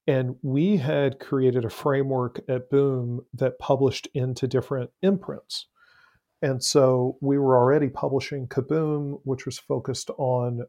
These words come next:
uh, uh, younger readers. And then we had already focused on, uh,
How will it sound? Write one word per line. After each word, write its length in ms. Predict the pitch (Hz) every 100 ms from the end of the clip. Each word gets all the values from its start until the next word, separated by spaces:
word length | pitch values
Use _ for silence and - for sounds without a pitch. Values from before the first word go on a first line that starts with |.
| -
uh, 300 | 127 120 117 - _ _ _ -
uh, 180 | 123 - -
younger 340 | 135 139 135
readers. 640 | 131 123 123 123 123 - - _ _ _ _ _ _ -
And 400 | 131 123 123 123 -
then 260 | 127 127 123
we 80 |
had 100 | 123
already 320 | 123 131 127 110
focused 580 | - 131 113 127 - -
on, 440 | 131 117 117 113 123 -
uh, 320 | 120 110 110